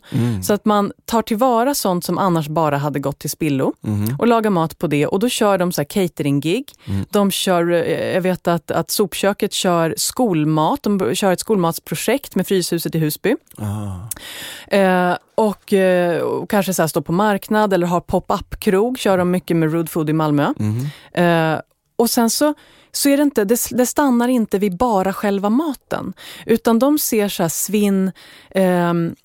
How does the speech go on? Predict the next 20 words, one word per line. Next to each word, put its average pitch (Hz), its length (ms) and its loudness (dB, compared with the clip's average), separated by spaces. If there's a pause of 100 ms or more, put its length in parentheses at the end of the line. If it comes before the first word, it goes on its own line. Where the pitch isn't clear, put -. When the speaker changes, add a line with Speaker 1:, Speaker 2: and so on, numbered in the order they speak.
Speaker 2:
svinn 208 360 2
på 214 100 0
lokal. 185 680 0
Finns 214 280 0
det 196 100 0
en 190 80 2
kökslokal 180 600 0
som 180 140 -2
står 175 160 -2
oanvänd 160 600 2
någon 160 140 2
tid 151 220 -2
på - 100 -2
dygnet 151 380 0
där - 80 -2
man 165 100 0
kan 175 100 0
Speaker 1:
Ah. 170 40 4
Speaker 2:
använda 139 340 2
den? 175 180 0